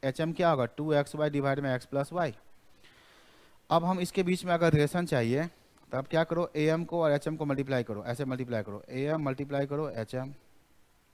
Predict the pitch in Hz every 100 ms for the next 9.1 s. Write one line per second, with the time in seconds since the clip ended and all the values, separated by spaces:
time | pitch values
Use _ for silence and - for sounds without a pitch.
0 | _ _ - - _ - - 127 151 160
1 | 165 170 151 - 131 139 - 147 147 -
2 | 131 127 123 117 117 - 170 135 - 110
3 | 117 139 143 147 143 123 131 151 131 131
4 | 147 139 - 165 127 110 - 147 147 135
5 | - 147 147 131 123 120 123 170 202 -
6 | _ _ - - - - _ _ _ _
7 | - 117 117 - 135 135 156 151 143 -
8 | - 131 127 156 151 156 151 147 156 185
9 | 131